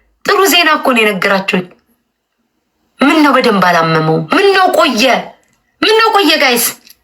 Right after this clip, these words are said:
ምን ነው ቆየ? እስካሁን ድረስ ሳይታመም ለምን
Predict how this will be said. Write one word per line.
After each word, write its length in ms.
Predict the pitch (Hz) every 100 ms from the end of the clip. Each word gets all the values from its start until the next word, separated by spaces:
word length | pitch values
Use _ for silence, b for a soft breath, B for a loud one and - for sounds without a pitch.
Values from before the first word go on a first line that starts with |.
| _ _ _ _ _ _ _ -
ምን 240 | 349 466 427
ነው 140 | 427 440
ቆየ? 260 | - 370 294
እስካሁን 420 | 403 392 339 349 302
ድረስ 220 | 294 294
ሳይታመም 640 | 269 262 262 240 233 202 147 - _ _ _ - _ _ _ _ _
ለምን 320 | 294 415 427